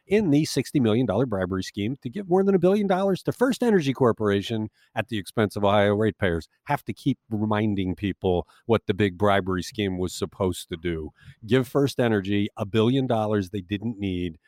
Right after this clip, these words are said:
by taking it out of all of our pockets. That's what Larry Householder passed, and that's why he's accused of bribery. So he finally spoke up yesterday and then got grilled, Seth Richardson, by his colleagues in both parties.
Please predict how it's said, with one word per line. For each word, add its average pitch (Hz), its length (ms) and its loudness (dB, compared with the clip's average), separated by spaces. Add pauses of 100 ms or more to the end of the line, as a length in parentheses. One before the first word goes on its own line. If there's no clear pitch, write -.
(140)
by 87 80 -10
taking 95 420 -4
it 92 60 -4
out 90 140 0
of 87 100 -6
all 87 160 0
of 82 120 -6
our 85 100 -2
pockets. - 540 -6 (260)
That's 104 360 -4
what 113 140 -4
Larry 107 300 2
Householder 98 500 -2
passed, 87 540 -4 (400)
and 95 120 -6
that's 98 280 -2
why 101 180 2
he's 92 220 -4
accused 90 480 -6
of 85 240 -8 (120)
bribery. 101 640 0 (160)
So 151 140 4
he 240 140 8
finally 170 340 4
spoke 185 340 2
up 233 200 0
yesterday 101 760 0
and 131 160 0
then 175 140 -2
got 160 260 -10 (100)
grilled, 131 540 -2
Seth - 340 -4
Richardson, 101 680 -4 (320)
by 139 300 4
his 135 200 0
colleagues 135 640 -4
in 123 140 -2
both 123 300 -4
parties. 123 480 -8